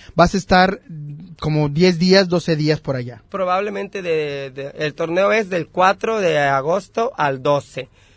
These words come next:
Speaker 2: pero yo tengo que partir desde el día primero, porque tengo que estar el, ya el cuatro en la inauguración, y ya desde ahí empiezan los Olímpicos Games, que son en Francia,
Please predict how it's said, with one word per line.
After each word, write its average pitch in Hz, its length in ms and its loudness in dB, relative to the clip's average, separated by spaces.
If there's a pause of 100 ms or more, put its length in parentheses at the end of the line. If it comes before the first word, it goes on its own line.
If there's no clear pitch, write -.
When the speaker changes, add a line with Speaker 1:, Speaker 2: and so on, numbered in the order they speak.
(120)
Speaker 2:
pero 151 160 -2
yo 156 180 -2
tengo 196 240 -2
que 165 100 -6
partir 165 460 -6
desde 165 200 -4
el 139 100 -8
día 160 160 -2
primero, 170 580 -6 (360)
porque 147 260 -8
tengo 160 200 -4
que 180 80 -6
estar 165 280 -6
el, 156 100 -6
ya 165 140 -2
el 170 100 -4
cuatro 175 340 -2
en 190 100 -4
la 156 100 0
inauguración, 143 800 -6 (460)
y 151 60 -6
ya 156 140 2
desde 170 180 0
ahí 156 80 0
empiezan 165 460 -4
los 143 160 -8
Olímpicos 147 680 -10
Games, 185 300 -6
que - 80 -12
son 160 320 -8
en 151 100 -6
Francia, 160 480 -8